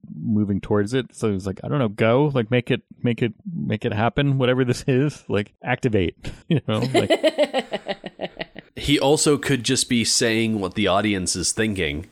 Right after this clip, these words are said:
Speaker 1: Right.
Speaker 3: Like, "Go.
Speaker 2: Go.
Speaker 3: Stop wasting all of this time in
Speaker 2: <laughs>
Speaker 3: Underworld. Get going." <laughs>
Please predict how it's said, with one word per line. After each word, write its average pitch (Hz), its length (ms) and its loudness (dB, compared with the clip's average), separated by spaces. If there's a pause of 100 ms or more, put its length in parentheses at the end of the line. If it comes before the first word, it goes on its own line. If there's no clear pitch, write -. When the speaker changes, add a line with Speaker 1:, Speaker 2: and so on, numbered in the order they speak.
Speaker 1:
Right. 95 260 -2 (180)
Speaker 3:
Like, - 200 -4 (400)
"Go. 139 400 4
Speaker 2:
Go. 104 160 -8
Speaker 3:
Stop - 480 0 (100)
wasting 143 480 0
all 135 160 -2
of 135 220 0
this 143 240 0
time 131 420 -2
in 123 160 -2
Speaker 2:
<laughs> - 40 -8
Speaker 3:
Underworld. 139 840 -6
Get 123 420 -6
going." - 600 -4 (180)
<laughs> - 320 -6